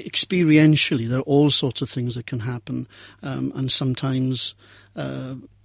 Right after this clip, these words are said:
there'll be a furtiveness, um, there'll be a, uh, a, a ridiculous calmness sometimes,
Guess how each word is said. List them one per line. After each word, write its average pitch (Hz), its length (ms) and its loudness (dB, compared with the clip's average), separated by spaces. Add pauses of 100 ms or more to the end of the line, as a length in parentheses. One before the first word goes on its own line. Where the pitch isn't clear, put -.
there'll 135 320 -6
be 127 80 -4
a 117 80 -6
furtiveness, 135 920 -2
um, 139 800 -8 (220)
there'll 127 200 -10
be 131 200 -6
a, 127 200 -6 (460)
uh, 135 420 -10 (1080)
a, 180 160 -12
a 151 80 -2
ridiculous 139 720 0
calmness 120 680 -4
sometimes, 127 800 -6